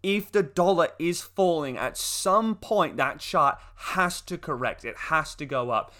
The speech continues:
'cause that British pound will be able to buy more U S dollars. So I will then stay out of that.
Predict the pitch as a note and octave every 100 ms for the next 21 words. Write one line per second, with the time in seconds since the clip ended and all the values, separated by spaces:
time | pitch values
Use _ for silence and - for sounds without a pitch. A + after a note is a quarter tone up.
0 | - C#3+ D#3 D3 C3 D3+ D3+ D3+ - D#3+
1 | C#3 B2 B2+ - - C3+ C3+ E3+ F3 D#3+
2 | D#3 C3+ B2+ C3+ C3 B2+ C#3 A#2 - C3
3 | C3 B2 A#2+ A#2+ A#2 A2 A2+ G#2+ - -
4 | A2+ G2+ F2 - - - D#3 D3 F3 D#3+
5 | D3 C3+ B2+ - - D#3+ D3 C3 C3 A#2+
6 | G2+ F2